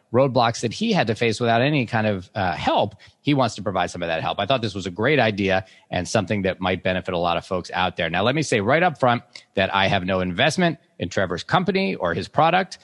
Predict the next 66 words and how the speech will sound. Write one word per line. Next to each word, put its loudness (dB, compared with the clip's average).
I 0
don't -2
own 2
one. 4
He 2
hasn't -2
sent 0
me 4
one 4
for -2
free. 2
He 2
hasn't 0
sent 0
me 4
any 2
money. 2
This -2
has -4
nothing 2
to -2
do 0
with -2
that. -2
This 0
is -2
really 4
an 2
attempt 0
for 2
us 0
to -2
provide 0
some -6
help 2
to -2
people -2
out 2
there -4
who -4
might 2
have 2
an -2
idea 0
and -2
not 0
know -2
how -2
to -8
take -6
it -12
to -10
the -6
next -8
step. -6
So, -2
Trevor, 2
thank 0
you 0
so 2
much 2
for 2
coming 0
on 2
the 0
show. -2